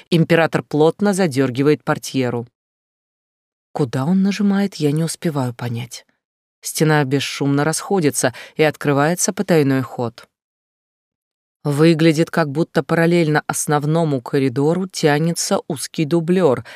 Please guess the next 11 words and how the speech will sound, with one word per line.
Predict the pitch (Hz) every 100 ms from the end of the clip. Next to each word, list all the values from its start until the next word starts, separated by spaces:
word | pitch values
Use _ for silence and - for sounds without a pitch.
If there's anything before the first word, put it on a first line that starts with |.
| -
Здесь | 147 127 160 -
нет | 156 156 -
роскоши | 160 156 - 160 - 160
декора, | 151 165 - 185 156 120 113 - -
каменная | - 151 147 147 143
кладка | - 147 151 - 151
обнажена, | 139 151 139 180 170 123 - -
хорошо | - 156 - 170
просматриваются | - 156 - 147 151 156 156 165 160 -
стыки, | 175 - - 196 - 143
швы, | 127 - 143 190 143